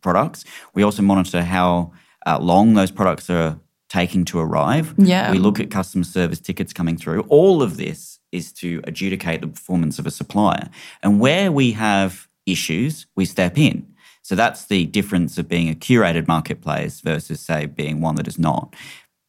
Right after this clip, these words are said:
Speaker 1: We hold our suppliers accountable. We have due diligence in process, uh, in place when we onboard them.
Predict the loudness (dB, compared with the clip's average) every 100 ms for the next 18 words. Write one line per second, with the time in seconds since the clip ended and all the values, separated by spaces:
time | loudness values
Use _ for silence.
0 | -4 0 2 2 0 -2 2 4 2 0
1 | -2 -4 -4 -8 -4 -2 -4 -8 -6 -2
2 | -2 -2 -4 -4 -6 -6 -4 0 0 0
3 | 0 -2 -4 -4 -2 -2 -2 -4 -8 -8
4 | -14 -20 _ -6 -4 -4 -6 -2 -2 -2
5 | -6 -2 0 -2 -2 -4 -2 0 2 4
6 | 2 0